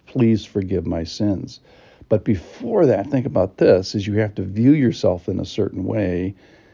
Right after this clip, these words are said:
that you, uh, need to be forgiven. One of my dear friends does not say thank you in a time that n-, that typically people, we,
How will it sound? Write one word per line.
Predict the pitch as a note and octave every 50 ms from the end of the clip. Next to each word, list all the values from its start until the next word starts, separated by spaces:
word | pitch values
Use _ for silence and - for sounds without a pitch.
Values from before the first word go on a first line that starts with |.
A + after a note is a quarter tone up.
| _ _ _ _ _ _ _ _ _ _ _
that | - F#2 F2 G2 F#2 F2+ F2 F2 - _
you, | _ D#3+ G2+ G2+ G2+ G#2 G2+ F#2+ F#2+ G2 F#2+ - - _ _ _ _ - - C4
uh, | G#3+ G2+ F#2+ F#2 F#2 F#2+
need | - B2+ G2 G#2 G#2+ G2+ G2 F#2 E2+ -
to | G#2+
be | E2+ F#2+ F2+
forgiven. | E2+ - F2 E2+ F2 G#2 G2+ E2+ F2 D#2+ F2 - - _ _ _ _ _ _ _ _ _ _ _ _ _ _ _ _ _ - _
One | - A2 G#2+
of | G#2+
my | G2+ G2 F#2
dear | F2 F2+ G#2+ G2 F#2
friends | F#2 - - C#3+ C#3 A2+ G2 F#2 F#2+ F#2+ F#2+ - - - _ - - - _ - - _ _ _ _ -
does | G#2+ A#2 A#2 G#2
not | A2 A#2 G#2+ G2+ - - -
say | - - G#2+ G2+ F#2+ G2 G2+ - - - _
thank | - - A#2+ C3 C#3 C#3 C#3 -
you | A2+ F#2 F2+ F2+ F2+ F2+ F#2 G2 G#2+ - _ _ _ _ _ _ _ _ _ _
in | A2+ G2+
a | F#2+ F2+
time | F#2 - A#2 A2+ A2 G#2 G2 F#2+ F#2 F#2 F#2+ - - - _ _ _ _ _ _ _ _ _ _ _ _ _ _ _ _ _
that | - F#2+ F#2+ G2
n-, | G#2 A2 G#2 A2 A2 - - _ _ _ _ _ _ _ _ _ _
that | - G#2+ A2 - _
typically | - F3+ - - B2+ G2 - A#2 G2+ F2+
people, | - - A2 - - G2+ F#2+
we, | F#2+ F#2+ F#2